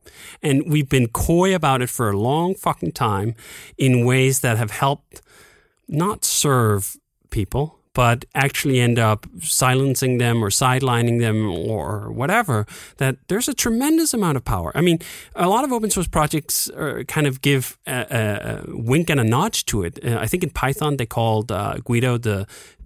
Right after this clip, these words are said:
benevolent dictator for life. Like, what is that if not an expression of the power that someone holds? Again, doesn't mean it's the same kind of power as capitalist power and that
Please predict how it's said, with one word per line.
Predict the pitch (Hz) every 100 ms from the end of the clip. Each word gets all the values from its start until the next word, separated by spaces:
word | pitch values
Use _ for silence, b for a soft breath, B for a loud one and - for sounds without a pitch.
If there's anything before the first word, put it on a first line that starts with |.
| - -
benevolent | 127 120 120 131 147 147 135
dictator | 135 - 151 147
for | - 107
life. | 98 165 - - - _ _ _ b b b
Like, | 175 - B B
what | 160 226
is | 175
that | 143 160 131 - -
if | 135
not | 131 143 135
an | 117
expression | - - 135 135 - 127
of | 123 -
the |
power | 101 - 117 110 104
that | -
someone | - 98 95
holds? | - 98 - - - B B
Again, | 165 180 117 - B B
doesn't | 165 196
mean | 226 240
it's | -
the |
same | - 226
kind | - 196
of |
power | - 156 156
as | 139
capitalist | - 135 127 120 -
power | - 117 113
and | 101 92
that | 98